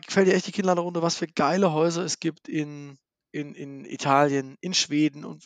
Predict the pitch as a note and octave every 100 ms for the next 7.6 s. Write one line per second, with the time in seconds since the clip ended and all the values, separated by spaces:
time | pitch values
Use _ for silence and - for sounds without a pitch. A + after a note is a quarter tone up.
0 | - A3 A3 C#4+ C#4 - A3+ - A3 -
1 | F3 G3 _ _ - - - - - _
2 | E3+ E3 D#3+ D#3 D3+ - D#3+ D3+ D#3 D3+
3 | D3+ D3 D3+ D3+ - E3+ D3+ _ - D3+
4 | F#3 - G3 A#3 A#3 G#3+ G#3+ - G3 F#3
5 | F#3 E3+ F3+ G3+ D#3+ F#3 G3 C#4 B3+ F3+
6 | E3+ E3+ A3 A3 G3+ G3 F#3 - C3+ C3+
7 | A3 C#4+ B3+ A3+ G3+ G#3